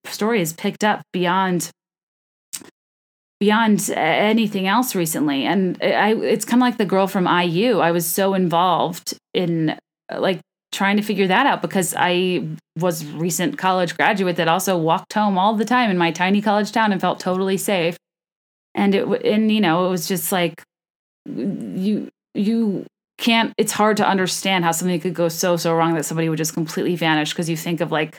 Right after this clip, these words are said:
what you're doing. And, I mean, I, I could not have a bigger footprint everywhere I go. Um, but, and, like, it was weird that they found, like, that other girl's body who jumped out of the car, um, after her and her boyfriend got in a fight.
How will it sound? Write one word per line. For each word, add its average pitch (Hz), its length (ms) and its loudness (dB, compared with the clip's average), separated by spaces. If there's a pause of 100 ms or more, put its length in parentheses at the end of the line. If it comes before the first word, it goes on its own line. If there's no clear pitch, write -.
what - 160 -2
you're 175 260 0
doing. 165 420 0
And, 160 200 -2 (320)
I 190 80 -2
mean, 175 120 0
I, 175 280 0
I 190 60 0
could 190 140 -4
not 170 160 2
have 165 100 -2
a 165 40 -2
bigger 165 240 -2
footprint 170 500 -4
everywhere 165 440 0
I 151 80 -2
go. 160 380 0 (540)
Um, 160 640 0 (960)
but, - 640 -2 (560)
and, 302 260 4
like, 214 160 2
it 220 60 2
was 180 160 0
weird 269 220 0
that 208 60 -12
they 185 100 2
found, 233 300 4
like, 175 120 -2
that - 160 -2
other 214 220 2
girl's 302 260 0
body 302 380 2
who 233 80 4
jumped 233 260 4
out 277 120 4
of 214 80 0
the 175 80 0
car, 262 600 2 (920)
um, 156 560 2 (800)
after 233 260 0
her 190 160 4
and 180 60 2
her 170 60 2
boyfriend 180 400 2
got 226 100 2
in - 60 -2
a 160 80 -2
fight. 320 800 -2